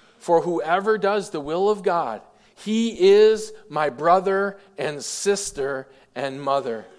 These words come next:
You notice? Ladies, you notice?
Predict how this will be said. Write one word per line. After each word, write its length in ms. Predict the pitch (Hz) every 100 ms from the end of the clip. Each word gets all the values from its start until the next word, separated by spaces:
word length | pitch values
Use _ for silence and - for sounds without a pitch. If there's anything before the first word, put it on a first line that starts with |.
| _ _ _ _ - _ _ _ _ _ - _ _ _ _ _ _ _ _ _ _ _ _ _ _ _ _ _ _ _ _ -
You 80 |
notice? 520 | 135 135 151 160 - _ _ _ _ _ _ _ - - - _ _ _ _ _ _ _ _ _ _
Ladies, 520 | 110 123 123 143 - _ _ _ _ _ _ _ _ _ _
you 60 | 104
notice? 460 | 110 127 - _